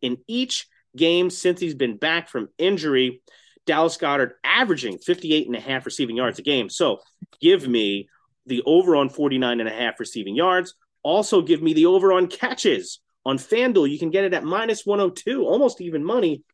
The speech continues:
over four and a half catches. So I love that. Um, two more quick props here. A lot of discussion this week about will Jalen Hurts run, will, will he or won't he? I mentioned that the Eagles had a vanilla game plan in, in week eighteen against the Giants.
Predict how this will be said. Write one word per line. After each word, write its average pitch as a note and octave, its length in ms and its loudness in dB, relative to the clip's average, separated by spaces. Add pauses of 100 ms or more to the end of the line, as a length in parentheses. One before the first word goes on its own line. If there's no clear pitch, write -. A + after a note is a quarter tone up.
(200)
over G#3+ 260 4
four F#3+ 320 0
and F3+ 80 0
a D3 40 -4
half D3+ 260 -4 (120)
catches. F#3 480 -2 (260)
So C3+ 200 -2
I B2+ 80 2
love F#3 340 2
that. B2 260 0 (420)
Um, C3+ 400 -2 (280)
two A#3+ 160 0
more G#3+ 200 0
quick - 340 -6
props C#3 380 -2
here. G#2+ 320 -4 (260)
A A#2+ 40 -14
lot F#3 200 0
of G#3 80 -6
discussion G3 480 -2
this D#3+ 160 -2
week D3+ 160 0
about A#2+ 300 -2
will D#3 220 4
Jalen C#3 340 -2
Hurts B2+ 320 -4
run, B2 320 -2
will, C#3 280 0
will C#3+ 240 -2
he B2+ 140 -2
or G#2+ 80 0
won't E3+ 320 -2
he? E3+ 240 -4 (260)
I A#2 120 -4
mentioned E3 320 -2
that C3+ 80 -4
the C3 120 -4
Eagles C#3 220 -4
had C3 180 -4
a A2 60 -4
vanilla C3+ 400 0
game C#3 300 0
plan B2 300 -2
in, A2+ 140 -4
in A2+ 160 -6
week C3+ 200 -4
eighteen D#3 400 0
against A#2+ 340 -4
the A#2 60 -12
Giants. A#2 500 -6